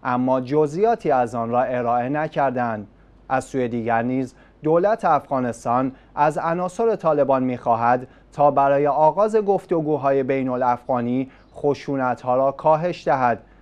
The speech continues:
و بر ادامهٔ آتش‌بس با این گروه تأکید می‌نماید.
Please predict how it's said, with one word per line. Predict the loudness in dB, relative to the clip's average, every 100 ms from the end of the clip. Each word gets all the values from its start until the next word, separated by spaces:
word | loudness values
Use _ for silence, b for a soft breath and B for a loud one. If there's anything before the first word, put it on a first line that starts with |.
| b
و | 2 4
بر | 4 2 0
ادامهٔ | 0 -2 0
آتش‌بس | 0 0 0 -2 0 -2
با | 0 -2
این | 0
گروه | -2 -2 -2 -4 -6 b b
تأکید | -4 -4 -4 -6 -6
می‌نماید. | -4 -2 0 0 0 -2